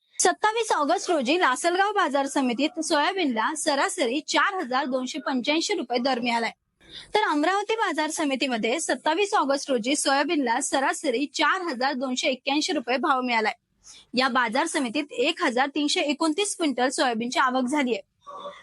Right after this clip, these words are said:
चिखली बाजार समितीत सोयाबीनला चार हजार एकशे पन्नास रुपये सरासरी भाव मिळालाय.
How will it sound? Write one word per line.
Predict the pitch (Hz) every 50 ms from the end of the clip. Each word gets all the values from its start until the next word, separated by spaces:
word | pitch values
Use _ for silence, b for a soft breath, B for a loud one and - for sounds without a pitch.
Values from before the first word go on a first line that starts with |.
| B _ -
चिखली | 381 - - - 427 453
बाजार | 466 453 415 359 392 370 359
समितीत | - - 349 311 294 285 294 302 339 339 -
सोयाबीनला | - 381 302 277 294 339 311 320 254 233 240 294 - -
चार | - 349 311 370 403
हजार | 392 370 262 262 277 269
एकशे | 269 277 - - 302
पन्नास | 277 302 285 277 311 381 - -
रुपये | 320 247 254 254 285 302
सरासरी | - 294 247 247 262 - 262 277
भाव | 262 269 320 285 262
मिळालाय. | 262 262 247 233 220 214 -